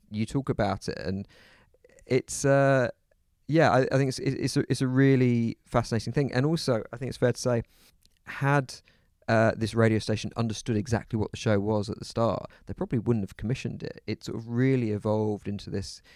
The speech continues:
into this, you know, wonderful community. Um, and as I say, now it's moving to Radio five Live and might become a sort of much bigger thing that, uh, you know, doesn't have to be explained on other podcasts.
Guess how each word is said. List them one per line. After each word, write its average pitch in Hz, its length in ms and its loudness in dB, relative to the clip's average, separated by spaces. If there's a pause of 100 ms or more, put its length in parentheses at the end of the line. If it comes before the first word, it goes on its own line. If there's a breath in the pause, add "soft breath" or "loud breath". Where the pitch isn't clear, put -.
(160 soft breath)
into 104 140 -6
this, - 540 -4 (380)
you 107 140 -2
know, 95 80 2
wonderful 107 440 -2
community. 123 520 -2 (260 soft breath)
Um, 104 280 -2 (120)
and 107 160 2
as 107 140 -2
I 113 120 2
say, 95 60 -4
now 107 200 2
it's 101 120 -4
moving 104 240 -2
to 110 80 -4
Radio 101 160 2
five 101 220 -4
Live 107 260 2
and 101 120 -4
might 107 180 0
become 113 240 -6
a 120 40 -2
sort 92 180 -10
of - 40 -10
much 110 220 -6 (120)
bigger 113 240 0
thing 104 380 -8
that, 98 160 -4 (360 soft breath)
uh, 98 340 0
you 101 80 -8
know, 87 120 -6
doesn't 85 180 -6
have 104 140 -6
to - 100 -14
be 101 80 0
explained 101 380 0
on 95 100 -4
other 95 180 -12
podcasts. - 600 -2